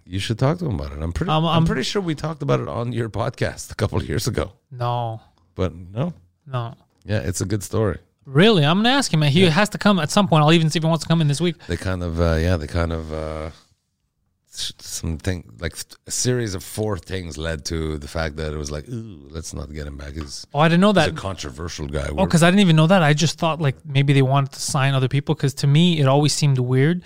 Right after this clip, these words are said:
Speaker 2: 'cause This Hour Has Twenty-two Minutes used to have, like, a great cast. They were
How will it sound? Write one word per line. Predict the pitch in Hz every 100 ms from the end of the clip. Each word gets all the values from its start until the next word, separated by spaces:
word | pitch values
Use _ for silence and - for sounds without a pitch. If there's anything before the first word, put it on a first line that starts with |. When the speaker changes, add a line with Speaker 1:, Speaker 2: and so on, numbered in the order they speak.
| - _ -
Speaker 2:
'cause | 147 127
This | 131
Hour | 156 151
Has | 156
Twenty-two | - 151 156
Minutes | 160 143
used | 151 -
to | 147
have, | 147 143 _ _
like, | 139 135
a |
great | 127 139 139 139
cast. | 147 143 147 -
They | 135
were | 131